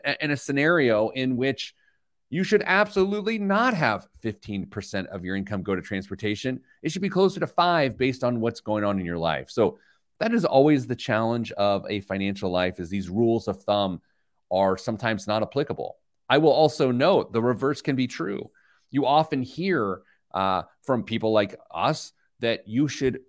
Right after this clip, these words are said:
hit the match at all times. You should hit the employer match. While we agree with that, there's what comes after that statement where people often forget. If you only hit the match, if you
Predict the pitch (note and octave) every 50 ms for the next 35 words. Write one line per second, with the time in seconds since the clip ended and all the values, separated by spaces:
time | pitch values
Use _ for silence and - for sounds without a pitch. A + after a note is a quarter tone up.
0 | _ _ - - G#3+ G#3 G3+ G3+ F#3+ F#3+ F3+ C3+ F#2 - - - - - _ _
1 | _ C3+ D#3 E3 F3 F3 F3+ F3 - D3+ D#3+ E3+ F3 D#3+ G#2+ - - - - -
2 | C#3 C3 E3+ E3+ - - - F#3+ F#3+ - F#3 F3+ E3 C#3+ C#3 D#3+ D#3+ D#3+ E3 D#3
3 | D#3 D#3 D#3+ D3 G#2 - - - - - _ _ _ _ - - - _ _ _
4 | _ _ _ _ _ _ - B2+ D3 E3 D3+ C#3+ D3 G3 F#3+ D#3 C3+ A#2+ - -
5 | F3 A3+ C4 B3 G3 B2+ - - G2 D#2+ D2+ D#2+ G2+ A2+ - _ _ _ _ _
6 | _ _ _ C3 C#3 D3 B2+ - - - _ - - - _ _ _ - B2 C3
7 | E3 E3 - - F3+ F3+ E3 C#3 C3 - F3+ G#3 A#3+ A3+ - F3 C#3 B2 A2+ G2+
8 | - - - A#2+ A#2 B2 C#3 C#3 A#2+ C3+ - - - - - C3+ - - A#2+ B2
9 | B2 - C#3 B2 A2+ - - A#2 A2+ E3+ F3 C#3+ G2+ G2+ G2 A#2 C#3+ F3+ - -
10 | - C#3+ D3 D#3+ F#3+ G#3+ A3 A3 A3 G3+ D3+ - E3 E3 D#3+ - D#3+ C#3+ C#3+ C#3+
11 | C3+ A2 F2 - - - - - _ _ _ _ _ _ _ _ _ _ _ _
12 | _ _ _ - C3+ A2 C3 B2+